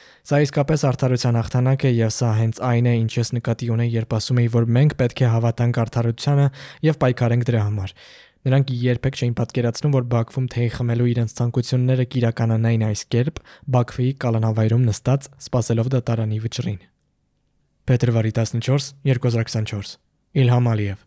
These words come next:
Մենք ընդամենը քառասունչորս օրում ռազմի դաշտում լիովին ջախջախեցինք հայկական բանակը։ Ըստ իրենց իսկ խոստովանության՝ հայկական բանակում կար ավելի քան տասներկու հազար դասալիկ, մինչդեռ ադրբեջանական բանակից ոչ մի մարդ մարտի դաշտը չլքեց։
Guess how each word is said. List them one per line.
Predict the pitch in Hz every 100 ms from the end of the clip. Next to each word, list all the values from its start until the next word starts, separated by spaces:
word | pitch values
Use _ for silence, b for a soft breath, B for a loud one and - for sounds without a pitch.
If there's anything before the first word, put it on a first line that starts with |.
| _
Մենք | - 170 214
ընդամենը | 196 202 202
քառասունչորս | 196 165 156 170 170 156
օրում | 143
ռազմի | 147 127 135
դաշտում | 131 113 - 131
լիովին | 120 113 120 123
ջախջախեցինք | 110 - 110 110 120 120
հայկական | 110 120 113 120
բանակը։ | 117 127 135 135 117 101 B B B
Ըստ | 160 156
իրենց | 160 156 131
իսկ | 131
խոստովանության՝ | - 135 135 131 131 - 143
հայկական | 139 123 135 139
բանակում | 127 123 120 135
կար | 135 123
ավելի | - 117 120
քան | 117 117
տասներկու | 113 - 123 117 135
հազար | 120 117 117
դասալիկ, | 107 107 - 123 147 - B B B
մինչդեռ | 147 143 165
ադրբեջանական | 151 143 151 143 139 156
բանակից | 139 131 127 151 -
ոչ | 135 139
մի | 135
մարդ | 117 107 -
մարտի | 113 101 117
դաշտը | 107 101 104
չլքեց։ | - 107 - 101